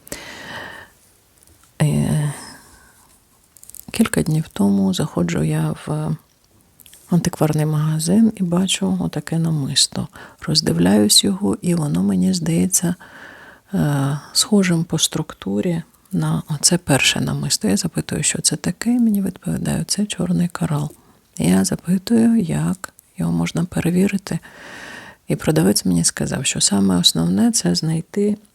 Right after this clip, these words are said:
червоний відблиск при яскравому світлі. А,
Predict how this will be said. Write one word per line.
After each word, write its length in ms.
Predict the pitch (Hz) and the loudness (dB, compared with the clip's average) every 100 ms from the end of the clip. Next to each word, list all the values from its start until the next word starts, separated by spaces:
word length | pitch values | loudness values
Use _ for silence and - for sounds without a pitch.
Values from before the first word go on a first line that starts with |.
| _ - | _ -4
червоний 580 | - 175 190 196 190 175 | 0 2 4 4 4 4
відблиск 760 | 170 147 147 - - - - - | 4 2 0 -2 0 -4 -8 -12
при 220 | - 147 | -4 -2
яскравому 880 | 139 170 147 135 - 147 139 147 151 | -2 -2 -2 0 0 0 0 -2 -2
світлі. 500 | 143 - 143 - 160 143 _ - - - - - - _ _ _ _ - | -2 -2 -2 -4 -6 -6 _ -20 -20 -20 -20 -20 -20 _ _ _ _ -4
А, 400 | 147 147 147 | -2 0 -2